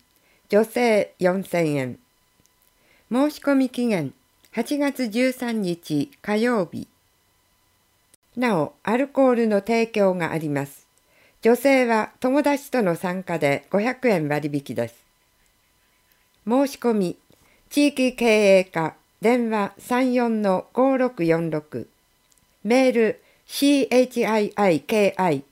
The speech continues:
ケーイーアイアットマークシーアイティーワイドッ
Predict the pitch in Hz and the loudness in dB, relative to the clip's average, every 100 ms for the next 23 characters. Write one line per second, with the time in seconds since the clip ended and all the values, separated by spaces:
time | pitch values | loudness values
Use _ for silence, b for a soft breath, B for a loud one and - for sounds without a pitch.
0 | b b b 285 269 262 233 233 208 233 | b b b 4 4 2 0 0 0 2
1 | 196 151 202 208 196 202 170 - 185 - | 2 0 -2 0 0 0 -2 -2 -6 -2
2 | 190 180 170 - 143 - b b b - | -2 -2 -6 -8 -10 -10 b b b -2
3 | 285 277 254 214 170 247 240 208 180 139 | 2 2 2 0 0 -2 -2 0 -2 -2
4 | - 180 | -2 -2